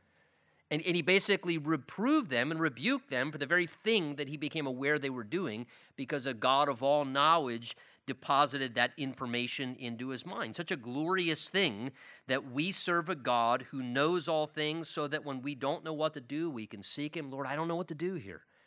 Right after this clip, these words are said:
I don't know what's the right path here. Lord, I need wisdom. I need understanding." And though we can't advise him, how wonderful that he advises us, and that we can go to him and seek him, and that he's able to give us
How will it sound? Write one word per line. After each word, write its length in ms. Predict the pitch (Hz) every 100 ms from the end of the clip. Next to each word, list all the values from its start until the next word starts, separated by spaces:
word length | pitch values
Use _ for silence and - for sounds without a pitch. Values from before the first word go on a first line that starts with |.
| _ _ _ -
I 80 | 127
don't 120 | 170
know 80 | 160
what's 220 | 175 -
the 80 | 180
right 220 | 170 156
path 360 | - 180 190 185
here. 220 | 139 110
Lord, 240 | 113 139
I 80 | 156
need 180 | 160 170
wisdom. 520 | 135 165 180 123 127
I 100 | 127
need 180 | 143 139
understanding." 680 | 143 139 - 160 170 127 110
And 80 | 110
though 100 | 180
we 180 | 180
can't 300 | 180 - 185
advise 480 | 175 117 147 151 127
him, 380 | 190 208 120 117 - - - _
how 160 | - 170
wonderful 680 | 120 117 175 269 196 127
that 140 | 117 120
he 100 | 120
advises 480 | 107 131 120 104 107
us, 520 | 139 - - - - _ _ _ _
and 120 | 139 127
that 100 | 139
we 140 | 139
can 340 | - 170 170
go 260 | 127 156 196
to 140 | 180
him 260 | 135 135 135
and 120 | 131
seek 340 | - - 190 147
him, 140 | 131
and 100 | 131
that 80 | 127
he's 180 | 135 120
able 280 | 143 135
to 120 | 120 123
give 320 | 104 143 151
us 320 | 135 123 -